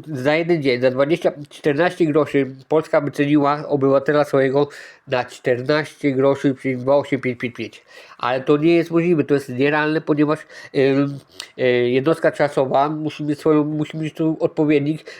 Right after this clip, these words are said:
w najmniejszej, w najmniejszej po prostu, em, jednostce po prostu pieniężnej, walutowej, bilonie. Bilonie. Także o co tu chodzi? Chodzi o to, że po prostu zrobili taki myk, że zrobili tak.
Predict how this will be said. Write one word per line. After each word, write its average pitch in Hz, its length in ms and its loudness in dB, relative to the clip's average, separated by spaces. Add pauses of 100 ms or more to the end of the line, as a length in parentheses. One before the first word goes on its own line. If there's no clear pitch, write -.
w 147 140 0
najmniejszej, 160 500 0
w 151 60 -6
najmniejszej 156 560 2
po - 40 -16
prostu, 156 320 0 (300)
em, 156 340 2
jednostce 147 480 2
po - 20 -8
prostu 160 300 -2
pieniężnej, 175 440 2
walutowej, 143 500 2
bilonie. 151 440 2 (1080)
Bilonie. 127 440 -2 (420)
Także 135 320 -2 (120)
o 170 100 0
co 160 140 -4
tu 139 120 -4
chodzi? 123 300 -2 (240)
Chodzi 160 300 -2
o 139 120 2
to, 147 180 2
że 147 100 2
po 139 40 -4
prostu 139 320 -4
zrobili 151 280 2
taki 160 260 -2
myk, 131 240 0
że 131 160 -6
zrobili 135 240 -2
tak. - 440 -8